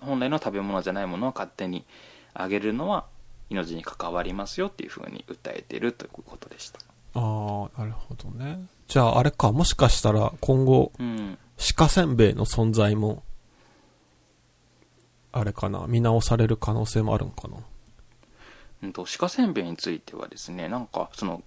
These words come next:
Speaker 1: 結局観光客が勝手に人間の食べ物をあげないために、えー、そういう、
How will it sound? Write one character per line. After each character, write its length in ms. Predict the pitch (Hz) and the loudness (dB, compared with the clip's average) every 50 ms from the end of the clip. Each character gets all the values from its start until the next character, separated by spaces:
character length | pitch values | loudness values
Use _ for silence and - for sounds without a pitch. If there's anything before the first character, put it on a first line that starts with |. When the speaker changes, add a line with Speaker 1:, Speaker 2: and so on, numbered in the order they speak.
| - - | -14 -8
Speaker 1:
結 160 | - 143 131 - | -8 -6 -4 -4
局 140 | 151 147 | -4 -2
観 220 | - - 202 226 247 | 2 4 4 4 4
光 160 | - - - - | 2 -4 -14 -14
客 300 | - - - - 107 101 | -12 -12 -4 0 0 0
が 220 | 113 127 127 113 - | 0 0 -2 -2 0
勝 140 | - 117 - | -2 -2 -2
手 140 | - - 165 | -2 -2 -2
に 100 | 165 143 | -2 0
人 220 | 123 127 131 135 127 | 0 -2 -2 -2 -2
間 120 | 156 151 | -4 -4
の 40 | 156 | -4
食 160 | 151 - 151 | -2 -2 0
べ 100 | 160 170 | 0 0
物 220 | 165 160 147 127 - | 0 -2 -2 2 4
を 80 | - | 4
あ 80 | 110 113 | 4 4
げ 100 | 127 139 | 2 -2
な 160 | 147 160 170 | -2 -2 -4
い 100 | 170 165 | -6 -4
た 120 | - 180 | -4 -4
め 180 | 175 190 202 202 | -2 -2 -2 -2
に、 280 | 208 226 240 214 - - _ _ _ _ _ _ _ _ _ _ _ _ _ _ _ _ _ _ _ _ - | -2 0 -2 -2 -4 -6 _ _ _ _ _ _ _ _ _ _ _ _ _ _ _ _ _ _ _ _ -8
え 60 | - | -4
ー、 200 | 95 90 87 90 - | -4 -2 -2 -4 -6
そ 160 | - 98 92 | -6 -6 -6
う 40 | 92 | -6
い 40 | 92 | -6
う、 160 | 76 - | -6 -8